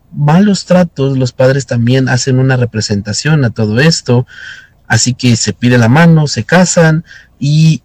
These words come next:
en este momento algo cambia, porque la otra hermana es la que le empezó a gustar. Algo extraño, prefiere no pedir la mano de la que él quería, sino de la otra que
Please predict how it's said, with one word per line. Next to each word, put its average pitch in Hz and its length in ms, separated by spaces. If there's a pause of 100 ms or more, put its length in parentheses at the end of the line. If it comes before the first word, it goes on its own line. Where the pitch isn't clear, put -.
(200)
en 139 160
este 165 200
momento 151 680 (500)
algo 131 380
cambia, 104 540 (800)
porque 104 340
la 101 180
otra 139 260
hermana 147 500 (1000)
es 123 140
la 151 80
que 139 140
le 117 80
empezó - 480
a 127 60
gustar. 120 500 (1040)
Algo 143 240
extraño, 151 440
prefiere 165 400
no 165 180
pedir 165 280
la 156 100
mano 160 260
de 147 80
la 120 120
que 123 240
él 139 100
quería, 156 320
sino 117 420 (300)
de 107 140
la 110 180
otra 160 380
que 117 480